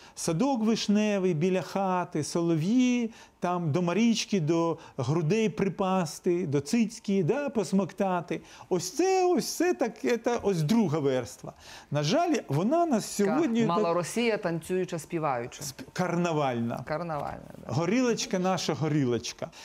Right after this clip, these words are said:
Speaker 1: І тоді, от, якщо взяти оцей контент, так, то тоді виникає проблема,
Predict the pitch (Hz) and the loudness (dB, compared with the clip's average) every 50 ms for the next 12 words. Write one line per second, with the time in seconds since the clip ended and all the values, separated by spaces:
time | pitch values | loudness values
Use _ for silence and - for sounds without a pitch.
0 | - - - - - 120 - - 127 127 175 262 302 311 269 - - 180 151 - | -20 -20 -18 -14 -12 -10 -6 -4 -4 0 0 2 2 2 0 0 -2 -4 -4 -2
1 | - - 220 202 151 139 131 175 190 175 180 - 151 143 - - - 147 139 - | -2 0 0 0 0 0 0 0 0 -2 0 0 -2 -2 -2 -2 -2 -2 -2 -2
2 | - 143 135 113 - 123 113 110 160 254 - - - _ _ _ - - 233 277 | -2 -2 -2 -2 -2 -4 -4 -4 -4 -6 -10 -12 -20 _ _ _ -4 -2 -2 -2
3 | - - - _ _ - - 131 110 156 151 220 269 240 254 240 233 220 226 - | -4 -8 -18 _ _ -8 -8 -6 -4 -2 -2 0 0 0 2 2 2 2 2 0
4 | 214 220 226 233 226 214 214 - - 196 175 196 208 208 202 185 151 123 113 - | 0 0 2 2 0 0 -2 -2 -2 0 0 2 2 2 2 0 0 -2 -4 -6